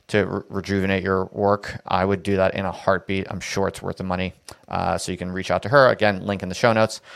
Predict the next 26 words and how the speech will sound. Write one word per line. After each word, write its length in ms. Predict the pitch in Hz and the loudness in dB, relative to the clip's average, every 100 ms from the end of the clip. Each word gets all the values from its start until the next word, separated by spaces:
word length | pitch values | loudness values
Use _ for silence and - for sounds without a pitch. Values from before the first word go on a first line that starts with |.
| - - - | -20 -2 4
And 260 | 123 123 | 6 6
I 140 | - 131 | 8 8
also 240 | 147 165 | 8 6
wanna 140 | 165 | 4
let 120 | 147 123 | 4 4
you 80 | |
know 140 | 127 127 | 4 6
that 100 | 113 | 6
I 120 | 113 | 6
am 180 | 120 117 | 4 0
doing 460 | 101 113 110 107 - | 0 2 2 -2 0
a 420 | 101 101 98 95 - | 2 2 2 -2 -6
meetup 800 | 104 107 113 113 101 98 - - _ | -6 -2 0 4 4 4 -2 -20 _
for 580 | - 113 107 104 101 - | -4 4 8 8 6 2
non-Urbit 840 | - 113 113 127 143 98 117 113 - | -8 2 4 6 2 0 -2 0 -4
software 500 | - 107 107 104 95 | -2 0 0 -2 -6
engineers 480 | 95 87 92 90 90 | -6 -8 -10 -10 -4
that 400 | 95 92 82 - | 0 0 -2 -4
are 240 | 104 95 - - | 0 0 -2 -6
interested 640 | 123 123 117 113 104 85 | -4 -2 0 2 2 0
in 460 | - 110 107 101 95 - - _ _ - _ | -4 0 0 0 -4 -8 -20 _ _ -20 _
possibly 760 | - 120 120 123 107 104 98 90 - | 2 4 6 4 2 2 2 -2 -4
building 480 | - 113 101 98 95 - _ - | 4 6 6 2 -2 -12 _ -4
software 440 | - 101 98 95 - | 6 6 6 0 2
on 100 | 95 | -2
Urbit. 340 | - 95 85 | -2 -4 -4